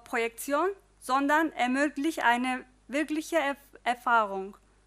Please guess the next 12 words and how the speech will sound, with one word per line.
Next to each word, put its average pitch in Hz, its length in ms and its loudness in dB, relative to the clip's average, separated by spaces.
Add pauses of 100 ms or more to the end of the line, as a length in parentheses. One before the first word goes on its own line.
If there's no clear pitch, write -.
(640)
Es 247 200 -2
zeigt 311 380 -2
sich - 400 -6
zudem 285 520 -2
als 240 220 0
eine 247 540 0
Lösungsvariante 240 1080 -2
unter 254 240 -6
vielen 294 340 -6
anderen. 202 460 -6 (680)
Das - 200 -8
heißt, 302 360 0